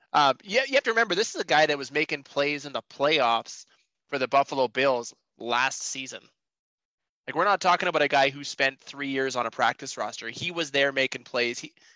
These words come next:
he's got, he's young enough that he's gonna come back here looking for a shot down south. If I'm a Rider fan right now, I'm not racing out to buy his jersey.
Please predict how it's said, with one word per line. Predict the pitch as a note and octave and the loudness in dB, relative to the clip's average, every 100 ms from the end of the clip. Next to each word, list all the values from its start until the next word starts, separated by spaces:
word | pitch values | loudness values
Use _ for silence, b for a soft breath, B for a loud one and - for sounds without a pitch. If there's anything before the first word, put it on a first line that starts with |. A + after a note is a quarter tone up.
| b - | b -8
he's | E3+ E3 | -8 0
got, | E3 D3+ E3 | 4 4 4
he's | G#3+ D#3+ | -4 0
young | D3+ E3 | 0 2
enough | D3+ C#3+ | 0 -2
that | C3+ | -6
he's | E3 E3+ | -8 -6
gonna | D#3 C#3 | -4 -4
come | - C#3 | -4 -2
back | B2+ A#2+ C3+ | 2 2 0
here | D#3+ A#2+ A2+ | -4 -4 -6
looking | A#2 C3 C3+ | -8 -8 -8
for | B2+ B2+ | -6 -6
a | A#2 | -4
shot | - A2 G#2+ | 0 0 0
down | A#2 G#2 | -4 -6
south. | - E2+ - _ B B B | -8 -8 -8 _ B B B
If | - | 0
I'm | F3+ F#3 | 2 2
a | |
Rider | D3 C#3 E3+ | 4 4 2
fan | - F3 E3+ | -2 -4 -2
right | E3+ E3 | -6 -4
now, | E3 F#3+ _ b b | -6 -8 _ b b
I'm | C#3+ D#3 | 2 4
not | D3 C#3+ | 4 4
racing | C#3+ C3+ C3 | 0 0 -2
out | B2 A#2+ | -4 -2
to | |
buy | A#2 A#2 | 0 0
his | A#2 B2 | -2 -12
jersey. | - G#2+ G2+ - | -14 -16 -16 -20